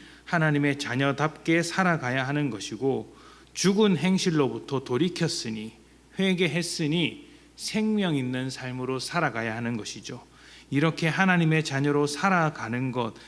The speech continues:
생명 있는 삶을 살아가는 것을 갈고 닦는 것이 믿음의 삶이라고 할 수 있습니다.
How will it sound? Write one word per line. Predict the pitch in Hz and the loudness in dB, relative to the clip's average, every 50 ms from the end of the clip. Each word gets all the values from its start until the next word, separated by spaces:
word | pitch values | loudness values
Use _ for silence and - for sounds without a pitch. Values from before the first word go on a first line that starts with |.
| - - - | -20 -20 -16
생명 | - - - 226 226 226 220 208 196 180 | -8 -2 2 4 6 6 6 6 6 6
있는 | 160 147 143 143 143 143 139 | 4 4 4 4 2 2 0
삶을 | 139 - 139 135 135 139 139 139 | -2 -2 -2 -2 0 0 0 -2
살아가는 | 135 - - - 202 208 196 160 156 156 160 156 143 | -2 -2 -2 0 2 2 2 2 2 4 4 4 4
것을 | 135 135 131 - 185 190 185 - - - - - - - - | 2 2 2 2 2 2 2 -2 -6 -14 -20 -20 -20 -20 -12
갈고 | - - 135 123 135 143 147 143 160 156 156 151 | -8 -6 -4 0 0 0 0 0 0 0 0 -2
닦는 | - 120 120 127 135 147 156 151 147 127 | -4 -6 -6 -4 -4 -2 -2 -2 -2 -2
것이 | 123 117 - - 165 170 175 175 170 143 | -2 -4 -4 -2 -2 -2 -2 -2 -4 -4
믿음의 | 117 131 135 135 143 131 123 117 117 113 | -2 -2 0 0 0 -2 -2 -4 -6 -6
삶이라고 | 113 - - 135 131 131 131 127 120 110 110 107 104 120 123 120 | -8 -8 -8 -8 -6 -6 -6 -6 -6 -8 -8 -8 -8 -8 -8 -8
할 | 113 107 123 131 120 | -8 -10 -10 -10 -10
수 | - - - - 147 143 | -10 -12 -10 -8 -6 -6
있습니다. | 117 104 - - - 120 110 107 107 - 110 - - | -6 -6 -10 -10 -10 -10 -12 -12 -14 -16 -18 -18 -20